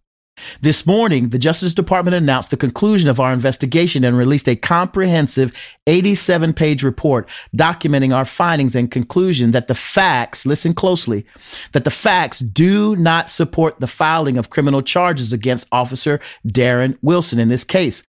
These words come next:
Michael Brown's death, though a tragedy, did not involve prosecutable conduct on the part of Officer Wilson." I'm conti-, I'm continuing. Uh, uh, let, let me pause here and say this. As it pertains to the hands up, don't shoot portion,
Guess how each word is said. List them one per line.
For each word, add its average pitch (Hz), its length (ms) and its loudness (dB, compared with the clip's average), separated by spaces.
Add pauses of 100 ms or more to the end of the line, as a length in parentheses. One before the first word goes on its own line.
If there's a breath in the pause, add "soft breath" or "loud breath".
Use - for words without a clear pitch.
(280)
Michael 131 340 2
Brown's 147 440 0
death, 127 640 -2 (280)
though 143 220 2
a 147 60 0
tragedy, 147 680 0 (280)
did 127 180 2
not 156 360 2
involve 160 720 0
prosecutable 170 680 0
conduct 151 680 -2 (200)
on 123 140 2
the 120 80 2
part 135 320 -2
of 95 100 -4
Officer 107 460 -4
Wilson." 147 480 -2 (500)
I'm 123 120 0
conti-, 143 380 0 (160 loud breath)
I'm 143 100 2
continuing. 196 560 2
Uh, 151 160 0 (120)
uh, 160 120 0
let, 170 160 2
let 208 120 4
me 214 80 2
pause 160 340 0
here 139 100 0
and 127 80 0
say 131 160 -2
this. 123 200 -2
As 143 100 2
it 165 80 0
pertains 208 380 0
to 190 60 -2
the 156 100 2
hands 160 320 2
up, 156 180 0 (300 loud breath)
don't 147 260 2
shoot - 320 0
portion, 165 560 0